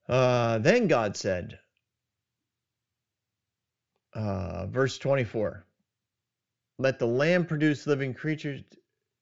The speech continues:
Yeah, "living creatures according to their kinds. Livestock, the creatures that move along the ground, the wild animals, each according to its kind." And it was so.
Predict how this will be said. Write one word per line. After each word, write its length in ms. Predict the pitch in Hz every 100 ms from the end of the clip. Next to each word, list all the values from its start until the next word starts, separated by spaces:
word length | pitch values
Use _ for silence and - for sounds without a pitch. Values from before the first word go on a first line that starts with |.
| _ _
Yeah, 200 | 120 85 - _ _ _
"living 280 | 131 147 131
creatures 460 | - 160 - 127
according 360 | 127 - 151 131
to 80 | 131
their 200 | 190 247
kinds. 480 | - 85 78 - _ _ _ _ _ _ _ _ _ _ _ _ _ _ _ _ _ _ _ _ _ _ _ _ -
Livestock, 800 | 113 156 123 - 98 82 - - _ _ _ _ _
the 80 | 117
creatures 440 | - 220 202 214
that 120 | 202 151
move 320 | 139 190 175
along 280 | 165 165 156
the 80 |
ground, 400 | 131 131 113 98 101
the 140 | 92
wild 640 | 90 92 117 123 123 117
animals, 560 | 113 113 98 90 - - _
each 300 | 190 220 208
according 480 | 180 185 190 185 170
to 120 | 190
its 240 | 147 170
kind." 460 | - 165 160 110 90 -
And 140 | 107 104
it 140 | 95
was 140 | 98 92
so. 320 | - 131